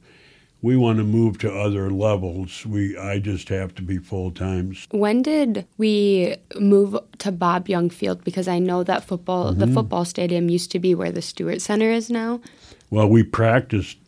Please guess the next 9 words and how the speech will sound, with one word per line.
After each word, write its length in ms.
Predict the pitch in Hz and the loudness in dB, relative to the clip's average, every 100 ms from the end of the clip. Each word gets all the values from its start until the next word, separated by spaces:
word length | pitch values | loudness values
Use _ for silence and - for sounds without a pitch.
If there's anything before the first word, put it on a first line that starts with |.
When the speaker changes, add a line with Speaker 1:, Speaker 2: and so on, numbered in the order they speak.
| - _ 95 | -20 _ -4
Speaker 1:
out 340 | 95 95 90 | -2 -4 -6
back 380 | 95 95 101 - | -4 -4 -6 -6
here, 420 | 98 92 90 92 - - - | -2 0 0 -2 -6 -10 -6
Speaker 2:
Uh-huh. 260 | 190 185 180 - - _ _ _ _ | -4 -4 -8 -16 -20 _ _ _ _
Speaker 1:
uh, 300 | 95 92 92 90 | -6 -2 -2 -2
on 160 | 92 92 | -2 -2
a 80 | 92 | -4
sixty-yard 920 | - 110 - - 104 98 98 92 82 | -8 -8 -8 -4 0 2 2 0 0
field, 560 | 104 95 85 110 76 | 4 4 4 0 -4